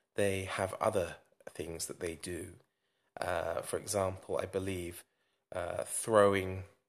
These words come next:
women into, uh, rivers or lakes if they're available, or pouring buckets of cold water over them, uh, is, is one, uh, <laughs>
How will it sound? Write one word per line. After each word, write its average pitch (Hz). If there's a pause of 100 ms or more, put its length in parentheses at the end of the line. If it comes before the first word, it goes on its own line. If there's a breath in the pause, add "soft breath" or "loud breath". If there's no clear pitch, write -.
(760)
women 95
into, 95 (360)
uh, 82
rivers 95
or 85
lakes 107
if 92
they're 90
available, 95
or -
pouring 101
buckets -
of 80
cold 87
water 107
over 98
them, 92 (720 soft breath)
uh, 85 (440)
is, 95
is 92
one, 95 (180)
uh, -
<laughs> -